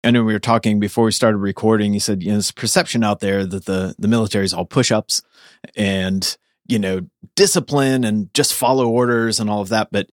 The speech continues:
that's an overly simplified view. There's a lot more there because you're dealing with, with people at the end of the day that you have to, to motivate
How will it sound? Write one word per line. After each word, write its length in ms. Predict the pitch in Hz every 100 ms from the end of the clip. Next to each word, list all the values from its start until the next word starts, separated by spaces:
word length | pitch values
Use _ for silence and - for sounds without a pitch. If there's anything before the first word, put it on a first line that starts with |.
| -
that's 180 | 131 127
an 80 | 143
overly 440 | 131 120 110 113
simplified 760 | 107 - 110 113 - 104 98 92
view. 400 | 101 104 95 92
There's 280 | 95 107 107
a 40 |
lot 220 | 110 120
more 180 | 113 117
there 160 | 104 95
because 300 | - 110 101
you're 80 |
dealing 480 | 95 87 120 123 110
with, 320 | 101 95 - - _ -
with 180 | 107 -
people 440 | - 233 262 95 -
at 180 | 101 92
the 140 | 95
end 160 | 92 92
of 80 | 82
the 100 | 87
day 320 | 87 73 90 _ -
that 320 | 104 98 98 _ _ _ _ -
you 400 | 101 107 123 139
have 360 | - 123 117 -
to, 320 | 120 113 113
to 180 | 110 113
motivate 680 | 107 110 131 143 92 92 95